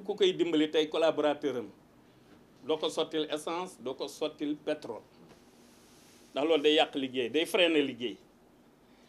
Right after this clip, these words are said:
Comme ñoom, Yàlla dimbali na leen ba fi ñu toll ñu ngi ci position boo xam ne ñi ngi ñoŋ-ñoŋi, bu ñu nangu li leen ko yàqal. Bu mu doon ci ay wax, bu mu doon ci ay jëf. Waaw.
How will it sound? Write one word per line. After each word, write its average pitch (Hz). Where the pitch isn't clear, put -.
Comme 240
ñoom, 208
Yàlla 220
dimbali 208
na 196
leen 170
ba 170
fi 208
ñu 208
toll 190
ñu 185
ngi 196
ci 202
position 175
boo 156
xam 160
ne 151
ñi 185
ngi 233
ñoŋ-ñoŋi, 185
bu 147
ñu 196
nangu 196
li 175
leen 175
ko 151
yàqal. 131
Bu 135
mu 175
doon 170
ci 165
ay 147
wax, 170
bu 139
mu 180
doon 156
ci -
ay 135
jëf. 120
Waaw. 98